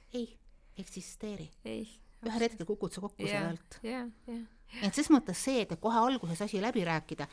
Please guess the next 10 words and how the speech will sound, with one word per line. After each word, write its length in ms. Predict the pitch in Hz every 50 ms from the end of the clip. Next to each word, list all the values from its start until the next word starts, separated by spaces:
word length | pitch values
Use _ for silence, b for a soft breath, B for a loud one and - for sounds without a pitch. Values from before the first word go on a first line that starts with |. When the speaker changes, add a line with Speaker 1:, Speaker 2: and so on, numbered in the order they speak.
| B B B B B
Speaker 1:
see 220 | - - 285 240 208 185
on 220 | 160 160 160 165
tõsiselt 320 | 180 190 196 170 156 143 -
kulda 260 | - 180 170 156 156
väärt. 220 | 156 151 143 -
Inimesed, 280 | 185 180 170 156 - -
palun 500 | - 170 165 156 151 - 151 147 151 180
kuulake 400 | - - 175 156 135 - - -
tarku 260 | - 165 - - -
sõnu. 240 | 139 160 151 113 -